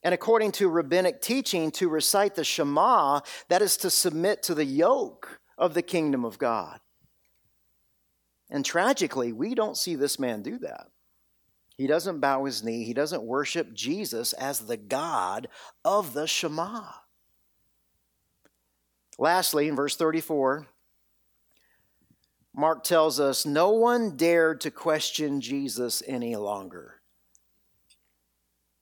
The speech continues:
If we don't focus on this last statement, we're, we're really gonna miss something significant.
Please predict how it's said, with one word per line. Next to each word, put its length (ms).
If 200
we 100
don't 200
focus 380
on 160
this 200
last 280
statement, 440
we're, 180
we're 160
really 240
gonna 200
miss 200
something 720
significant. 840